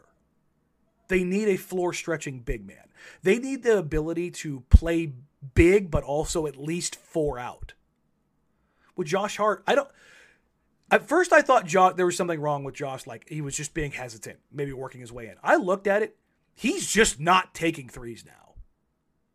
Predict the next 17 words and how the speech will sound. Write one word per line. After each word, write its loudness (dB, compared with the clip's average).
Like, -14
that's 4
a, -2
th-, -12
that's 0
a -8
problem -2
that -20
we, -16
we -10
can -12
kinda -10
go -10
down -10
that -20
road -20
later. -20